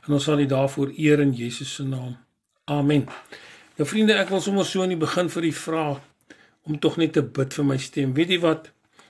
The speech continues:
Ek wil eerlik vir u sê, bitter moeilike tyd gehad om die woord vir u voor te berei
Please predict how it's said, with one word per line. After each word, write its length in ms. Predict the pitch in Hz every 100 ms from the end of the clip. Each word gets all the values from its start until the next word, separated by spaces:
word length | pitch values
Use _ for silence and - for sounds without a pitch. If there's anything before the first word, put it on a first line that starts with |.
| _
Ek 60 |
wil 140 | 151 143
eerlik 360 | 196 180 170 165
vir 140 | 151
u 60 | 143
sê, 360 | - 151 143 - _ _ - -
bitter 260 | 139 135 156
moeilike 480 | 156 156 160 156 -
tyd 240 | 160 147
gehad 360 | 151 143 143 147
om 120 | 131
die 160 | 127
woord 280 | 131 143 151
vir 140 | - 143
u 120 | 143
voor 260 | - 156
te 120 | 151 147
berei 280 | 147 151